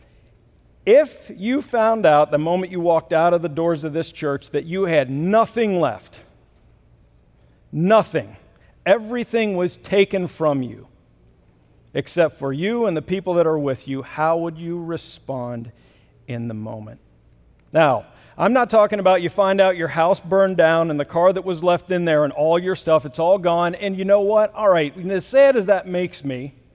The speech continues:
I know I have a pretty substantial, um, insurance policy on my home that I can replace everything. No, that, that's not, that's not what we're talking about. We're talking about you didn't have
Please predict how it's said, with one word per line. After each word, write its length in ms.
I 140
know 180
I 140
have 120
a 80
pretty 480
substantial, 880
um, 280
insurance 400
policy 420
on 140
my 180
home 220
that 120
I 140
can 160
replace 460
everything. 480
No, 100
that, 240
that's 240
not, 400
that's 220
not 120
what 120
we're 100
talking 320
about. 240
We're 140
talking 300
about 340
you 240
didn't 360
have 480